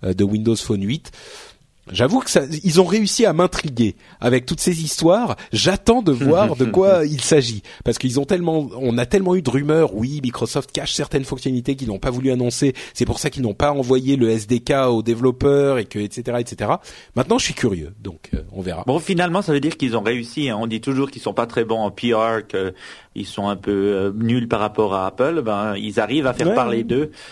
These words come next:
Speaker 2: euh, et c'est pas mal.
Speaker 1: Oui, tout à fait, ouais, ouais.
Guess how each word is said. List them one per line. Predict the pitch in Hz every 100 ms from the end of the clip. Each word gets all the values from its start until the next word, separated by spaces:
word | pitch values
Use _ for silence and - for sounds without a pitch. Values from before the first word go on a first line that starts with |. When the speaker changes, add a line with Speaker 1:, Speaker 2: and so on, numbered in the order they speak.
| - - -
Speaker 2:
euh, | 98 98 101 107 -
et | 160
c'est | 196
pas | 147 127
mal. | 104 120 - _ -
Speaker 1:
Oui, | 180 254
tout | 226
à | 214
fait, | - 135
ouais, | 110 104
ouais. | 90